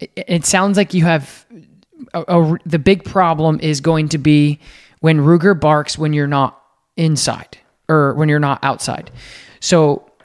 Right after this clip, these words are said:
you have to think in your head, what are you going to do to get him to not do that? But so you, so the first thing you need to do is you need to start putting him back, you need to put him back on the leash. You have to, you gotta hol-,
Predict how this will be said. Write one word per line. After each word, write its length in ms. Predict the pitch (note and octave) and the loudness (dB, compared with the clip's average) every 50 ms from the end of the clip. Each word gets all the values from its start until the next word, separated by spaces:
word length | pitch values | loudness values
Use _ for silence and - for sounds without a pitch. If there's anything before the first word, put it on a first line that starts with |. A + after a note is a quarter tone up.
| _ _ - | _ _ -6
you 240 | D#3+ D#3 F#3 G3 | 0 4 4 4
have 180 | G3 G#3 F#3 - | 4 4 2 0
to 100 | - F#3+ | -2 -2
think 240 | - F3+ F3 E3 - | 0 -2 -2 -2 -2
in 120 | F3 E3+ | -2 0
your 100 | E3 F3 D3 | 0 0 0
head, 360 | C#3 C#3 B2+ B2+ - - _ _ _ _ _ _ _ _ _ _ _ _ _ _ _ _ _ _ - - - _ _ _ - D#3+ D#3 - - _ _ _ | 0 -2 -2 -4 -6 -10 _ _ _ _ _ _ _ _ _ _ _ _ _ _ _ _ _ _ -12 -12 -12 _ _ _ -8 -8 -8 -8 -10 _ _ _
what 400 | - D3 D3 E3+ F3+ F3+ - - - | -4 0 2 2 2 2 -2 -4 -4
are 120 | - E3+ D#3+ | -2 0 0
you 240 | D#3 D3 E3 F3+ | 2 2 2 2
going 340 | E3+ F3 F3 E3+ E3+ E3 D#3+ D3+ | 4 4 2 2 2 0 -2 -2
to 120 | - D3+ | -4 -6
do 500 | C3+ C3+ D3 C#3+ C#3 C3+ C3 C3+ C#3+ D3 - _ _ _ _ _ _ _ _ _ _ - | -4 -2 -2 0 0 0 -2 -4 -6 -8 -12 _ _ _ _ _ _ _ _ _ _ -6
to 540 | - - E3+ D#3 D3 D3 C#3+ C#3 C#3 C3 B2+ - _ - - - - - - - - - - - _ _ _ _ _ _ _ _ - | -2 0 2 2 2 2 0 0 -2 -4 -6 -10 _ -20 -20 -20 -20 -20 -20 -20 -20 -20 -20 -20 _ _ _ _ _ _ _ _ -2
get 180 | D3+ F3 E3 | -2 0 0
him 180 | D3+ E3 D#3+ D#3+ | 0 0 -2 -2
to 100 | - E3 | -2 -2
not 280 | D#3+ D3 C3+ - - D3+ | 0 0 -2 -2 -4 0
do 180 | C#3 F3 E3 C3 | 4 4 4 4
that? 260 | - - - - D#3 | 2 -2 -6 -4 0
But 260 | D#3 D#3+ - - - D#3 - - - - - - _ - | 0 0 0 -2 -8 -14 -14 -14 -16 -20 -20 -20 _ -10
so 140 | - - G3 | -4 0 2
you, 200 | F#3 F3 E3 D#3 - - | 4 6 6 4 2 0
so 220 | - F#3+ F#3 F3+ | 0 0 2 2
the 100 | E3+ F3 | 2 0
first 260 | - - A3+ G#3+ - | 0 0 -2 0 0
thing 120 | - G#3 F#3+ | 0 0 0
you 80 | F3 | 0
need 120 | F3 E3+ C#3+ | 0 -2 -2
to 60 | D#3+ | -2
do 120 | D3 D#3+ | 0 0
is 100 | D#3 C#3 | 0 0
you 80 | D3 D#3 | -2 -2
need 140 | E3 E3 D3 | -4 -4 -4
to 60 | - | -4
start 200 | - E3+ - - | -4 -6 -6 -6
putting 200 | - E3 D#3+ C#3 | -6 -6 -4 -4
him 120 | C#3 C3+ | -4 -6
back, 300 | B2+ - C#3+ C#3+ - - | -4 -2 -4 -4 -4 -4
you 80 | D#3 D#3 | 0 0
need 100 | E3+ D#3 | 2 2
to 80 | D#3 | 0
put 160 | D3 - F3 E3 | -2 -2 -4 -4
him 100 | D3 C3 | -4 -2
back 220 | C#3+ C#3+ C#3 - | -2 -4 -2 -2
on 100 | C#3 C3+ | -2 -4
the 100 | B2+ A2+ | -4 -4
leash. 400 | A#2 B2 B2+ - - - - - | -4 -6 -8 -8 -8 -8 -8 -8
You 60 | C3 B2 | -8 -6
have 200 | C3+ C#3+ C3+ - | -4 -4 -6 -4
to, 240 | - C#3 B2+ B2+ - - _ _ _ - | -6 -4 -4 -4 -6 -10 _ _ _ -10
you 140 | B2+ C3 | -8 -4
gotta 220 | B2+ C#3+ C#3 C#3 C3 | -2 0 0 0 -2
hol-, 200 | - - - | -4 -8 -12